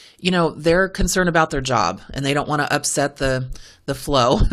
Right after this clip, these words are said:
<laughs> or upset anybody that if they give them a negative response to what they did internally audit. It's a good place to start,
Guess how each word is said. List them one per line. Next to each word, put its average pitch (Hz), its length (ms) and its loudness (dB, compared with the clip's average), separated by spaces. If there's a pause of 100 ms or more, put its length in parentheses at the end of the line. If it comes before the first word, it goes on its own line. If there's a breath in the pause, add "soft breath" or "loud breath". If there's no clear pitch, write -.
(100)
<laughs> - 220 -18
or 156 220 6
upset 151 380 2
anybody 147 460 2
that 135 240 2
if 139 140 -4
they 135 200 2
give 147 240 0
them 139 240 -2
a 135 160 -4
negative 135 640 -2
response 147 640 -2
to 135 220 -2
what 131 240 -4
they 135 140 -6
did 127 220 -4
internally 131 600 -4
audit. 127 440 -2
It's 131 140 -8
a 135 60 -6
good 143 160 -4
place 151 260 -2
to 135 80 -6
start, 160 600 -2